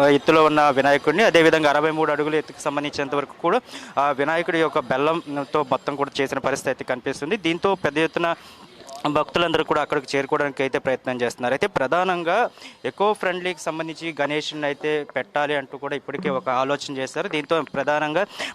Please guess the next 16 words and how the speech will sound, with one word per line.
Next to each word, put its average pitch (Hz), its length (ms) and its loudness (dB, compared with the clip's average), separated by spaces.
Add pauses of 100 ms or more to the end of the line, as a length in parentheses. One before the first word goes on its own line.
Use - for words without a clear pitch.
మట్టి 123 200 0
విగ్రహాలను 156 500 0
పూజించాలనేది 143 720 0
పెద్ద 143 240 -4
ఎత్తున 147 320 -2 (280)
విశాఖలో 156 480 0
జరుగుతున్న 135 440 -2
అయితే 135 220 0
ఒక, 127 220 0
ఆ, 117 220 2 (440)
పర్యావరణానికి 147 520 0
సంబంధించిన 135 360 -4
ఇది. 143 100 0
అయితే 160 160 0
మనతో 147 220 0
పాటు, 151 320 -2